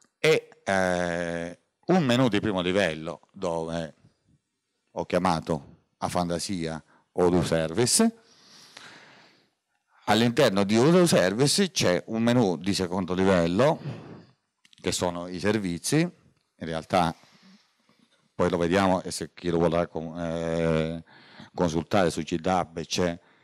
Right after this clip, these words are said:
tutto l'intero, eh, progetto, ha altri, anche altri due o tre elementi che sono elementi di secondo livello che fanno parte tutte della mia app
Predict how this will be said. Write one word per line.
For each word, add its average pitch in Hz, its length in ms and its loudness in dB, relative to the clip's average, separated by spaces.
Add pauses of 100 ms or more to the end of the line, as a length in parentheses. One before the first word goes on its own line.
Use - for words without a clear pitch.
(440)
tutto 101 280 -2
l'intero, 85 800 2
eh, 82 580 2
progetto, - 760 -4
ha 92 240 4
altri, 85 460 -2
anche 90 260 -2
altri 87 260 -2
due 90 140 0
o 85 40 0
tre 101 180 0
elementi 110 540 0 (360)
che 110 100 -8
sono 82 400 -6 (240)
elementi 95 460 0
di 90 260 -6 (260)
secondo 98 520 0
livello 92 480 0
che - 80 -14
fanno 104 240 -2
parte 82 260 -4
tutte 85 240 -10
della 98 280 -4
mia 98 340 0
app - 160 -6